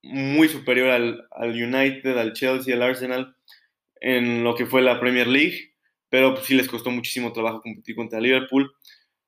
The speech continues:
Eh, de hecho, Pep Guardiola dice que este Liverpool es el equipo más difícil que le ha tocado enfrentarse en, en toda su carrera. Entonces, pues, sí, el City quedó en segundo lugar. Llegan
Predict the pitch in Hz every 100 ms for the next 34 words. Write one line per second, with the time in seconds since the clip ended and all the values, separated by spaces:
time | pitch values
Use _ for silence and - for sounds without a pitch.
0 | - - 123 120 123 135 139 135 120 123
1 | 127 127 123 127 127 123 123 123 123 123
2 | 123 120 113 127 123 135 131 123 123 123
3 | 120 120 117 127 123 123 120 113 113 117
4 | 127 113 107 - - 113 113 127 117 110
5 | 113 120 131 160 - _ - _ _ _
6 | 120 120 123 120 120 107 - _ _ _
7 | _ _ _ _ _ - 139 131 127 135
8 | 139 135 131 127 131 131 127 127 139 160
9 | 156 - 135 139 151 160 151 -